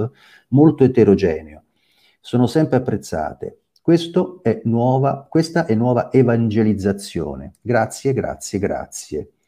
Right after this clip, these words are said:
Anche questo è un modo moderno per far arrivare la parola di Dio, la parola del Signore. Sicuramente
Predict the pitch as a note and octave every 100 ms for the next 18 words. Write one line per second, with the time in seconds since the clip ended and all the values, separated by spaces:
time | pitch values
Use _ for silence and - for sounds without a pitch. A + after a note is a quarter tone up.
0 | _ - B2+ D#3 D#3 C3+ A#2+ G#2 A#2 A2
1 | G2+ G2+ A2 A2 G2+ G2 F#2+ F#2+ G#2 F#2+
2 | F#2+ F#2+ F#2 F2 F#2+ F2 F2+ G2 E2+ D#2+
3 | E2 F2 F#2 D#2+ D2+ - F2+ A2 F2+ E2
4 | _ _ _ _ - G2+ A2 A2 A2+ A2+
5 | G2 - F#2